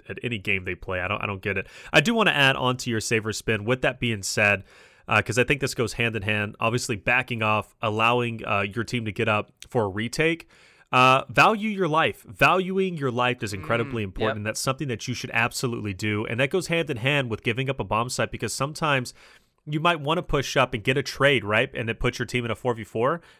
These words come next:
Speaker 1: But at the end of the day, did that trade really happen? You know, did that, or I shouldn't say did it happen, did it really make an impact?
Speaker 2: Right.
Speaker 1: And normally the answer is no.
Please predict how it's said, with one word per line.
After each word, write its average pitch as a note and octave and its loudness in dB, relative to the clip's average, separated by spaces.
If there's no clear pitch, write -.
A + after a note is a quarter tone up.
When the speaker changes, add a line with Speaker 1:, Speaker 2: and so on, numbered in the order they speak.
Speaker 1:
But - 4
at F3+ 8
the F#3+ 4
end F#3 2
of F3 -4
the E3 -4
day, F3 4
did D3+ 0
that F3 0
trade F3 0
really D#3 0
happen? G#3 0
You D3 -4
know, C3+ 4
did C#3 0
that, F#3 0
or D3 0
I C3 -4
shouldn't D3+ -6
say C3 2
did A#2 -2
it G2+ -2
happen, B2+ 0
did C3 -2
it C#3+ -10
really D#3+ -2
make D3 -2
an B2+ -2
impact? B2+ -2
Speaker 2:
Right. C#3 2
Speaker 1:
And D3 6
normally F3 0
the C#3+ -2
answer C3+ -2
is A2 -6
no. F#2+ -6